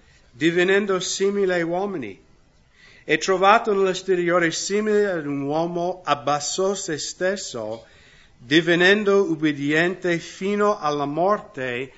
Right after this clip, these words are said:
e alla morte di croce." Perciò anche Dio lo ha sovranamente innalzato e gli ha dato un nome che è al di sopra di ogni nome,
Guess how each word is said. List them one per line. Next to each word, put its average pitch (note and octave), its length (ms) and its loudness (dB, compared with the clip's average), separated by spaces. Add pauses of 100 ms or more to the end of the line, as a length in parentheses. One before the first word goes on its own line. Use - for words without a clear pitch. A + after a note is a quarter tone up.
(220)
e C3+ 100 -4
alla C#3 260 2
morte D#3+ 460 -2
di D3 160 -10
croce." D3 640 -6 (1800)
Perciò F#3 560 4
anche F3 460 2
Dio C#3+ 560 -2 (380)
lo B2+ 140 -4
ha B2+ 80 0
sovranamente C#3 920 -2
innalzato C#3+ 1040 -6 (360)
e B2+ 120 -6
gli C3 100 0
ha C3 100 2
dato C#3 460 -2
un C3 120 -4
nome D3 460 -4
che - 140 -12
è A#2 40 -4
al A#2+ 200 -6
di A#2 100 -10
sopra C3 460 -8
di A2+ 180 -10
ogni B2 260 -8
nome, F#2 460 -14